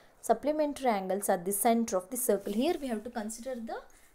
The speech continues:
angles. That means here we have to prove this side is equal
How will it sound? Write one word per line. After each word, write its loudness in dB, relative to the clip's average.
angles. -2
That 4
means 0
here 6
we 2
have 2
to -4
prove -2
this 2
side 8
is 2
equal 2